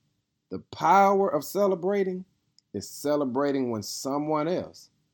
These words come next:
has a victory in their life. Hey, family, I need you to find out the power of celebration today, because there ought to be something or someone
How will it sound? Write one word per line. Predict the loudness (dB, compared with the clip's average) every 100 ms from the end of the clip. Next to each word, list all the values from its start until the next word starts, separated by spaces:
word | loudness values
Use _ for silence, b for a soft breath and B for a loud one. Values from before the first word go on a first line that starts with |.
| _
has | -8 -8
a | -12
victory | 0 0 0 -10 -10
in | -6 -4
their | -4 -2
life. | -4 -6 -14 _ _ _ _ _ -4
Hey, | -4
family, | -2 -4 -4 -10 _ _ _ _ _ _ -4
I | 0
need | 2 0 0
you | -4
to | -4
find | -6 -4 -2 -2
out | -4 -6 -12 _ _ _ _
the | -18
power | -6 0 2 2
of | -2
celebration | -4 -2 -2 -2 -2 -4 -6 -10
today, | -10 -8 -8 -10 _ _ _ _ _
because | _ -8
there | -2 0
ought | 0
to |
be | 0 -2
something | 0 -2 -2 -2 -4
or | -4
someone | -4 -4 -2 -4 -6